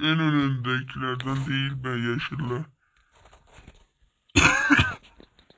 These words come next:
Sana söyleyeyim maviler azalıyor biraz. Maviler küçülmeye başladı.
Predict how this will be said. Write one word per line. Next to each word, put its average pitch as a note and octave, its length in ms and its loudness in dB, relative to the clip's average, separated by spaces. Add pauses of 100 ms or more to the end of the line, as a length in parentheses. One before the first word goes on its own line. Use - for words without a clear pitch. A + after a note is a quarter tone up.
Sana D#3 320 0
söyleyeyim E3 400 2
maviler D3+ 600 4 (120)
azalıyor C#3 500 -6
biraz. B2+ 360 -10 (1800)
Maviler A#2+ 720 0 (560)
küçülmeye B2 540 -2
başladı. B2 480 -6